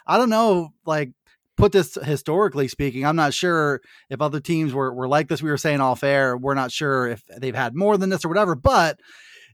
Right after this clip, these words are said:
it's hard to think of a time where, you know, s-, there are some really good players who didn't make an All-America team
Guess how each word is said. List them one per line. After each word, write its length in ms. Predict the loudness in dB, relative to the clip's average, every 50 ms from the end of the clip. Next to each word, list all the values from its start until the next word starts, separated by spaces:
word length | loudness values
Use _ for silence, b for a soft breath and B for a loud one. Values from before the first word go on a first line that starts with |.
| B _ _
it's 180 | -6 -4 -2
hard 180 | 2 2 2 2
to 60 | 4
think 200 | 2 2 2 4
of 40 | 2
a 60 | 2
time 380 | 2 4 2 4 4 2 2 0
where, 500 | 0 0 2 2 0 0 -2 -2 -4 -8 -14 _ _ _ _ _ _ -10
you 100 | -6 -4
know, 220 | -2 0 -2 -2
s-, 140 | -4 -6 -4 -2
there 160 | 0 0 0
are 40 | 0
some 160 | 0 -2 0
really 180 | 2 2 2 4
good 220 | 4 4 4 4
players 280 | 2 0 0 0 -2 -4
who 60 | -4
didn't 260 | -4 -4 -4 -4 -2
make 360 | -2 -2 -4 -4 -6 _ _ _
an 120 | -8 -4 -2
All-America 720 | -2 -2 -2 -2 -4 -4 -4 -4 -4 -4 -6 -6 -6 -8 -12 _ -10
team 400 | -8 -6 -6 -6 -8 -10 -12 -12